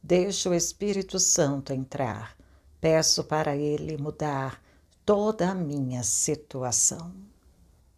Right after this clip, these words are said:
No primeiro mistério glorioso, contemplamos a ressurreição de Jesus. Não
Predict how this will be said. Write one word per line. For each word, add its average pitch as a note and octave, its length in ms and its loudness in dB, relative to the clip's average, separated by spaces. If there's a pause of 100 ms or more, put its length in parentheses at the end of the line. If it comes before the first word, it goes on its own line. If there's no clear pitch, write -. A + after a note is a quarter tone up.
(140)
No E3+ 120 4
primeiro F#3 400 6
mistério E3+ 560 2
glorioso, D3+ 760 0
contemplamos D#3+ 960 0
a D3+ 100 4
ressurreição E3 920 0
de D3+ 140 -4
Jesus. B2+ 840 2 (600)
Não F3+ 300 2